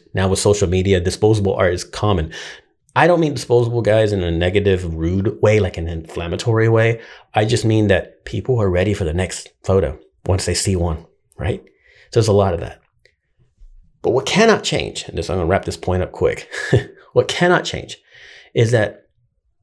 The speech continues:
the human creation behind any piece of art, whether it's visual, music, writing, there's always something quintessentially human about it that has been discussed for a long time. When A I and robot, robots and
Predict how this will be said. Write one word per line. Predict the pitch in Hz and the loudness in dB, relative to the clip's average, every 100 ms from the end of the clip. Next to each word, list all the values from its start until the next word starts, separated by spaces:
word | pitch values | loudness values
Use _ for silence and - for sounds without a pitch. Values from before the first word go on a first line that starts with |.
| _ _ _ | _ _ _
the | 120 | -2
human | 98 175 208 | 2 4 4
creation | 202 131 113 98 95 - 64 - _ _ _ _ _ _ _ _ _ _ _ _ | 0 0 2 2 0 -2 -6 -12 _ _ _ _ _ _ _ _ _ _ _ _
behind | 107 113 110 - | 0 2 2 -2
any | 113 120 117 113 | 0 2 2 0
piece | - 107 95 | -4 -6 -6
of | 85 | -6
art, | - - - | -10 -14 -12
whether | 73 | -10
it's | 60 | -8
visual, | 82 95 101 98 98 | -4 0 2 4 2
music, | 95 82 87 90 - | 0 0 0 0 -2
writing, | 80 80 82 - _ _ _ _ _ - | -2 0 -2 -6 _ _ _ _ _ -2
there's | 127 151 | 2 2
always | 233 240 | 0 0
something | 160 165 131 | 0 0 0
quintessentially | - 127 135 120 117 101 | 2 2 2 0 0 -2
human | - 104 101 | 2 4 4
about | 85 78 76 | 2 0 -2
it | 73 - _ _ - | -4 -8 _ _ 0
that | 95 | 0
has | 120 113 | 2 2
been | 160 | 2
discussed | 208 - 117 107 - | 2 -2 -2 -2 -4
for | 80 | -4
a | 71 | -2
long | 78 123 113 | -2 0 0
time. | - - 135 85 - _ _ _ _ _ _ _ | -2 -4 -2 -2 -6 _ _ _ _ _ _ _
When | 98 95 - | 2 2 2
A | 110 113 | 2 4
I | 107 113 | 2 2
and | 101 71 | 0 -2
robot, | 73 73 90 - | -4 -2 -2 -2
robots | 95 107 113 107 113 - | 0 2 4 2 0 -8
and | - 69 | -10 -8